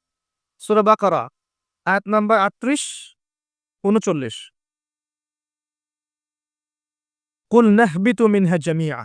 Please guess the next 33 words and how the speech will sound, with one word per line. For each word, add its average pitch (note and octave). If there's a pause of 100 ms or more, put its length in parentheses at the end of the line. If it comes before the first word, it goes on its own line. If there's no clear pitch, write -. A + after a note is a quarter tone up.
আল্লাহ F3+
পাক G3+
বলছেন, G#3+
"তোমরা G#3
এখন G3+
পৃথিবীতে F#3
নেমে E3+
যাও।" C3+ (920)
কে G3+
কে A3
নেমে A#3
যাবে? A#3+
আদম, F#3+ (1040)
হাওয়া F3 (420)
আলাইহিমাস F3
সালাম, E3+ (480)
ইবলিস, F3 (160)
"তোমরা F#3+
নেমে G#3+
যাও।" C3+ (1080)
"ফাইম্মা C#4
ইয়াতিয়ান্নাকুম C#4
মিন্নি C#4+
হুদান," A#3 (840)
তোমাদের B3+
কাছে C4
আমার B3+
পক্ষ B3
থেকে B3+
হেদায়েত A3+
আসবে। D#3 (500)
মানে F3+
প্রত্যেক D4+